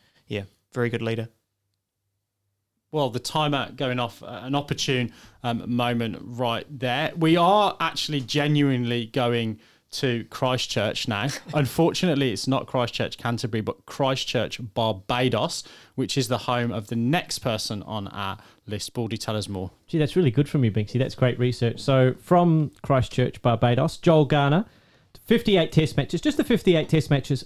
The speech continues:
Speaker 3: for the West Indies. Uh, two hundred and fifty-nine wickets in those fifty-eight tests, which seems incredible, just jumps off the page, at an average of twenty point nine seven and a strike rate of fifty point eight.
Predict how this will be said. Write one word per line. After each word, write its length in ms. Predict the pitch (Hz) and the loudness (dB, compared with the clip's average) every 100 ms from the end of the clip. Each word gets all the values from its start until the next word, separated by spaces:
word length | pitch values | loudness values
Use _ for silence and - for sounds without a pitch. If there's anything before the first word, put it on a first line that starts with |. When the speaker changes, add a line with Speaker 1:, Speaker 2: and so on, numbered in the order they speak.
| - | 0
Speaker 3:
for 220 | 165 160 | 4 6
the 100 | 147 | 6
West 280 | 139 123 143 | 4 4 2
Indies. 360 | 127 131 131 - - - - | 2 2 -2 -8 -20 -20 0
Uh, 380 | 135 127 123 - - - | 4 4 4 0 -10 -2
two 220 | - 226 | 6 8
hundred 300 | 160 202 180 | 8 6 6
and 100 | 151 | 6
fifty-nine 560 | - 165 165 143 139 131 | 4 4 6 6 8 8
wickets 440 | 139 - - - - | 6 4 -4 -4 2
in 160 | 131 | 4
those 240 | 127 135 - | 8 6 6
fifty-eight 460 | 139 - 131 120 | 0 2 2 2
tests, 220 | 131 120 | 2 0
which 280 | 123 - - - _ | -2 -8 -12 -20 _
seems 260 | - 170 123 | 2 4 4
incredible, 340 | 107 139 117 | 4 4 4
just 220 | 110 127 | 0 0
jumps 200 | 139 135 123 | 2 2 0
off 100 | - | 0
the 60 | |
page, 340 | 120 127 120 - - - 117 | 2 4 2 -4 -20 -8 2
at 100 | 156 | 4
an 120 | 160 | 4
average 320 | 180 185 151 | 6 6 8
of 140 | 151 - | 6 6
twenty 520 | - 180 180 175 156 | 6 6 6 4 0
point 340 | - 156 143 | 2 2 4
nine 340 | 147 143 131 131 | 4 4 4 2
seven 440 | - 127 117 147 - - - | 2 4 4 0 -6 -20 -4
and 140 | 156 143 | 4 4
a 40 | |
strike 380 | - 160 151 147 | 4 4 6 4
rate 160 | 131 | 4
of 80 | 127 | 4
fifty 360 | - 147 - 131 | 4 0 2 2
point 280 | - 123 - | 4 4 2
eight. 220 | 123 120 | -2 -2